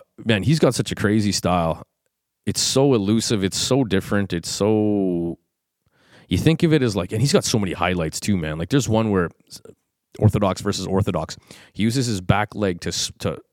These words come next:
to sweep the guy's, uh, left leg, and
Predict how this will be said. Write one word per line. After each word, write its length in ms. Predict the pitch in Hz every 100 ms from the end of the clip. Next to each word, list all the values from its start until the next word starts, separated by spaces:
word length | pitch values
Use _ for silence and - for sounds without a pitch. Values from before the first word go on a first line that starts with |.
| -
to 100 | 95
sweep 360 | - - 117
the 80 | -
guy's, 480 | 92 98 98 85 - _ _ _ _ _ _ _
uh, 280 | 87 82 73
left 260 | 82 110 76
leg, 300 | 78 101 - _ _ _ _ _
and 340 | - 87 82